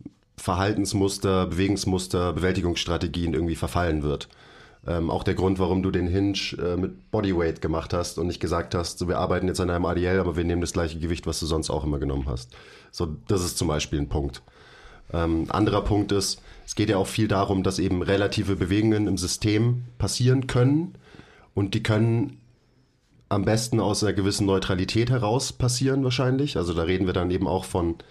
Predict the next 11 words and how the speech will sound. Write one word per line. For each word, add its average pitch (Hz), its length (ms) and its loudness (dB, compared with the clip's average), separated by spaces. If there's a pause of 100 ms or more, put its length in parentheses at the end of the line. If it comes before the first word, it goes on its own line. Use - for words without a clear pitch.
(580)
vom 85 200 0
Stack 110 600 0
und 80 340 0
vom 78 880 -4
respiratorischen 101 800 0
System 98 480 0
und 87 100 -2
so 87 140 -2
weiter, 87 400 0
von 87 240 -2
der, 82 320 0